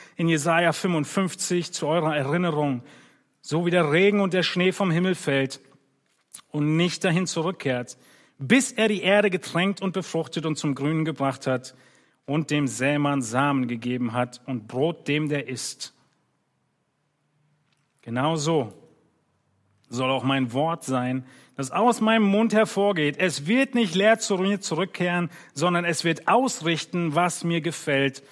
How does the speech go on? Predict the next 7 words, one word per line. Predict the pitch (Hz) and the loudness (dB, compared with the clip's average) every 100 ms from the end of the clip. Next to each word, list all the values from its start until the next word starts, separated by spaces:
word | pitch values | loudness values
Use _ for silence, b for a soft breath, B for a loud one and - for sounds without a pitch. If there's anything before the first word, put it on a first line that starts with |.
| b b _ | b b _
und | 127 113 147 | -8 -4 0
durchführen, | 240 254 - - 151 151 131 | 2 2 -4 -4 -2 0 -2
wozu | 131 - 202 175 | -4 -4 -2 -2
ich | 143 | 0
es | 147 135 - | -2 -2 -8
gesandt | 113 123 123 123 | -6 -4 -4 -6
habe. | 117 110 107 117 | -10 -10 -14 -16